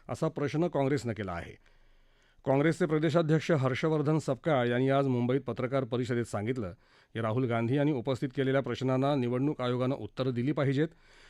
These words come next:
परंतु मुख्यमंत्री देवेंद्र फडणवीस यांनी त्यासंदर्भात लेख लिहून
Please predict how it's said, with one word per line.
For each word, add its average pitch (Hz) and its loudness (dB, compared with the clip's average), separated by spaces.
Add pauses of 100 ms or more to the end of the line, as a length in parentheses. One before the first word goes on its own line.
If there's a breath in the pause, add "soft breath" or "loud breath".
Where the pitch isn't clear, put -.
(120 soft breath)
परंतु 151 2
मुख्यमंत्री 165 2
देवेंद्र 156 2
फडणवीस 165 0
यांनी 147 2
त्यासंदर्भात 139 0
लेख 117 0
लिहून 139 0